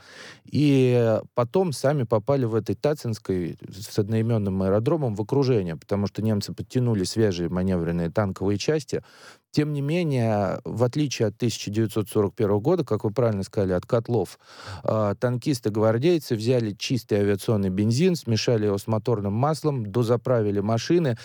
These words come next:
и обратно нанесли контрудар и вырвались из этого окружения. То есть уже,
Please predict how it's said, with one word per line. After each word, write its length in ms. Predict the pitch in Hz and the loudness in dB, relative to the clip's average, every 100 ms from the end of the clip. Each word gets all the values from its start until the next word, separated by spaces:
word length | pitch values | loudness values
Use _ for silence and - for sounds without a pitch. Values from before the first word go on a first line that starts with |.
| - - | -14 -4
и 120 | - 160 | 2 4
обратно 480 | 135 139 127 113 101 | 4 2 0 0 -2
нанесли 420 | 101 110 - 117 | 0 -2 -2 -2
контрудар 640 | - 113 101 110 156 117 | 0 0 0 2 2 0
и 20 | |
вырвались 540 | 95 120 107 92 87 90 | 0 -2 -2 -4 -4 -4
из 100 | 95 | -4
этого 300 | 90 90 90 | -2 -2 -2
окружения. 520 | - 104 98 85 82 | -2 0 0 0 -2
То 100 | 113 | 0
есть 160 | 113 - | 0 2
уже, 360 | 123 147 175 | 2 4 2